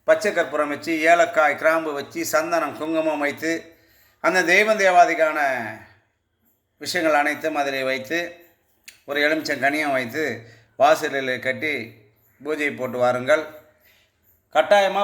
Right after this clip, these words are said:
ஒவ்வொருத்தருடைய வீட்டு மண்ணுலையும் என்ன இருக்கணும் அப்படின்னா, ஈசான மூலை என்று சொல்லக்கூடிய சனி மூலை என்று சொல்லுவோம், ஈசான்ய மூலை என்று சொல்லுவோம்.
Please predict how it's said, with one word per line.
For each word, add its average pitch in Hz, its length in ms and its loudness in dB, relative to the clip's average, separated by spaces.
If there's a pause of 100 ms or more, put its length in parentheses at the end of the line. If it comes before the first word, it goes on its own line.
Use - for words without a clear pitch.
(140)
ஒவ்வொருத்தருடைய 180 540 0
வீட்டு 185 280 -4
மண்ணுலையும் 185 560 0
என்ன 170 260 2
இருக்கணும் 147 320 -2
அப்படின்னா, 139 340 -2 (760)
ஈசான 208 480 4
மூலை 180 220 0
என்று 170 220 -2
சொல்லக்கூடிய 165 540 -2
சனி 175 540 2
மூலை 160 380 2
என்று 151 240 -4
சொல்லுவோம், 160 440 -4
ஈசான்ய 170 520 0
மூலை 151 240 0
என்று 143 200 -6
சொல்லுவோம். 151 600 -4